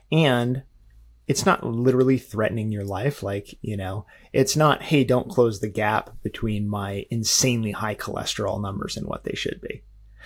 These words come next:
But it's like, "Hey, maybe you don't have to close the gap on generosity."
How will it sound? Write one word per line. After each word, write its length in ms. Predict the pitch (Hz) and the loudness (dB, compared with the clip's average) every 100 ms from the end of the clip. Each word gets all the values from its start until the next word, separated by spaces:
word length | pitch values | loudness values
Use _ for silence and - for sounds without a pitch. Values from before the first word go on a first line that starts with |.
| - - | -20 2
But 140 | 131 | 4
it's 160 | 123 117 | 4 4
like, 160 | 131 - | 0 0
"Hey, 240 | - 170 | 0 2
maybe 300 | 139 151 160 | 4 4 4
you 100 | 139 | 4
don't 160 | 123 117 | 4 2
have 140 | 110 | -2
to 60 | - | -4
close 360 | - 113 107 | -2 -2 -2
the 80 | 107 | -6
gap 280 | 107 107 - | -6 -6 -6
on 160 | 107 | -6
generosity." 960 | 107 104 104 110 123 131 - - - 113 | -6 -6 -6 -4 -2 -2 -2 -4 -6 -10